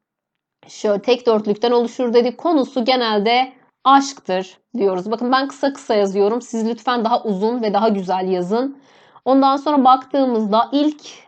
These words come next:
iki dize doldurma amaçlıdır. Söylenmek istenen son iki dizede söylenir. Ondan sonra halk şiirinin, halk şiirinin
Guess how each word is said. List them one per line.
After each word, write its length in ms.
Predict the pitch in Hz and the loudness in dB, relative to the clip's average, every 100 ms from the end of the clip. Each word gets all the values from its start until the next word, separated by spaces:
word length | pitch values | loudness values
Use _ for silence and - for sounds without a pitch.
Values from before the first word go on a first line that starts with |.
| _ _ _ | _ _ _
iki 640 | 247 226 - 277 277 277 277 _ _ _ _ _ _ _ | -6 -4 -2 2 2 0 -10 _ _ _ _ _ _ _
dize 760 | 196 185 254 240 247 247 247 269 _ _ _ _ 214 | -2 0 0 0 0 2 0 -4 _ _ _ _ 6
doldurma 540 | 240 247 262 262 294 | 6 6 2 2 2
amaçlıdır. 1000 | 247 226 190 180 - 185 202 294 349 - _ _ | 0 0 -2 -4 -4 0 2 0 -4 -14 _ _
Söylenmek 520 | 240 233 240 254 269 | 0 2 0 0 -2
istenen 480 | 262 - 247 233 240 | -6 -2 -2 -2 -4
son 320 | 254 262 254 | -4 -2 -2
iki 400 | 247 233 - 233 | -2 -6 -4 -2
dizede 400 | 226 214 208 220 | 0 0 0 0
söylenir. 720 | 226 254 247 254 262 262 262 - _ _ _ _ - | -2 -2 0 0 0 -2 -4 -16 _ _ _ _ -2
Ondan 420 | 247 254 220 202 | 0 2 2 0
sonra 760 | 208 214 202 196 208 220 254 - _ _ | -4 -4 -2 2 4 4 2 -6 _ _
halk 800 | - 285 277 285 285 285 - - | 2 4 6 4 0 -10 -20 -20
şiirinin, 1080 | - - 254 254 247 233 214 202 214 220 - _ _ | -16 -6 -2 0 0 0 0 0 -2 -6 -18 _ _
halk 380 | 233 233 240 | 2 2 2
şiirinin 920 | - - 214 208 190 190 202 214 220 | -6 -4 0 0 0 -2 -2 -4 -10